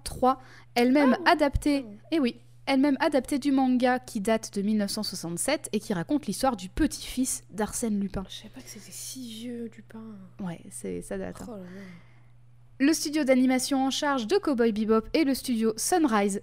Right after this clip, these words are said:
Speaker 1: Alors, le studio Sunrise, est-ce que ça te dit quelque chose ou pas ?
Speaker 2: Ça me dit un truc de nom, mais je saurais pas
Speaker 1: Oui.
Speaker 2: dire ce qu'ils ont fait d'autre.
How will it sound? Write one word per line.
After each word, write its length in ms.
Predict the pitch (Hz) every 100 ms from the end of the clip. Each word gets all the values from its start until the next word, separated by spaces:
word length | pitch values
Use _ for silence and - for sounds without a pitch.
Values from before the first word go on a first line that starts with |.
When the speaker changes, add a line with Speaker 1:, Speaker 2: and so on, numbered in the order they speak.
| -
Speaker 1:
Alors, 220 | 214 196
le 80 | 214
studio 280 | - 262 262
Sunrise, 540 | 269 233 262 320 220 214
est-ce 120 | -
que 100 | 262
ça 120 | 247
te 100 | 226
dit 160 | 202 262
quelque 240 | 285 254
chose 220 | 269 285
ou 60 | 240
pas ? 260 | 185 185 - - - - - - - -
Speaker 2:
Ça 180 | -
me 140 | 190 196
dit 240 | 175 208
un 120 | 226
truc 280 | 202 - 202
de 140 | 185 196
nom, 200 | 233 220
mais 160 | 185
je 120 | 180
saurais 260 | 180 - 214
pas 80 | 202
Speaker 1:
Oui. 120 | 214
Speaker 2:
dire 120 | 302
ce 60 | -
qu'ils 180 | 190 196
ont 60 |
fait 140 | - 196
d'autre. 240 | 185 -